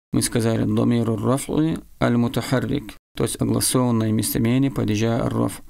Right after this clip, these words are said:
Значит, два этих ограничения. Первое — это то, что местоимение должно быть местоимением падежа ар-раф. А второе — это то, что это местоимение должно быть огласованным.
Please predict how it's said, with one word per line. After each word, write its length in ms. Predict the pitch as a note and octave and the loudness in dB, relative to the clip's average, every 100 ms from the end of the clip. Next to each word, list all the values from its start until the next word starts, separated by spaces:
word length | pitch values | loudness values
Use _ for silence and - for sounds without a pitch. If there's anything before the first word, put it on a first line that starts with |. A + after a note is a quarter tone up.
| - | -2
Значит, 380 | C3 C#3 D3 D3 | 2 2 0 0
два 200 | B2 C#3+ | 2 4
этих 320 | A#2 - - | 2 0 -2
ограничения. 760 | - A2 A2 G#2 B2+ C3+ D3 | 0 2 0 2 2 4 2
Первое — 320 | C#3+ C3+ B2+ B2 | 2 2 2 2
это 180 | A#2 B2 | 0 -2
то, 320 | A#2+ C3+ D3 | 0 0 0
что 300 | - B2+ B2 | 0 0 2
местоимение 500 | A#2 - A#2 C3 B2+ | 0 2 2 2 2
должно 360 | A2+ G#2+ A#2 | 0 0 2
быть 200 | B2 A#2+ | 0 -2
местоимением 760 | - A#2+ - B2 A#2 B2 C3 C3 | -2 -2 0 0 2 2 2 0
падежа 480 | B2 A2+ A2 A#2 B2 | 0 0 2 2 2
ар-раф. 340 | A#2 A#2+ - - | 0 0 -2 -4
А 80 | A#2+ | -6
второе — 480 | - - B2+ D#3 C3 | -4 0 0 2 0
это 140 | A#2 - | -2 -4
то, 260 | - B2+ | 0 0
что 120 | A#2 | 0
это 160 | B2+ - | -2 0
местоимение 460 | A#2 - A#2 C3 A#2+ | -2 0 0 2 2
должно 340 | A2+ G#2+ A#2+ | 0 0 0
быть 160 | B2 - | 0 0
огласованным. 920 | A#2 A2+ A#2 - A#2 A2+ A2 - | -2 0 -2 0 0 0 -2 -4